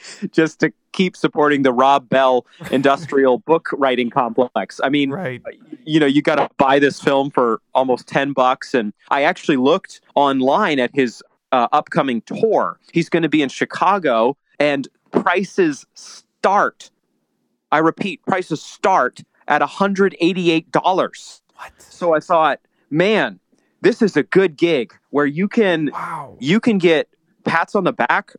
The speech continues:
Speaker 1: for critiquing capitalism, and you can make in one night more money than most of us make in six months." That's not a bad gig right there.
Speaker 2: Yeah.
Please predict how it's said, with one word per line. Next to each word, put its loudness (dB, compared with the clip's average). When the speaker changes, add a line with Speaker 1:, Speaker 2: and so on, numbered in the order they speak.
Speaker 1:
for -2
critiquing -2
capitalism, -2
and -4
you 0
can -4
make 0
in 0
one 0
night -2
more 0
money 0
than -2
most 0
of 0
us -2
make 0
in -2
six -6
months." -4
That's -4
not 0
a 0
bad -2
gig -4
right -4
there. -10
Speaker 2:
Yeah. -14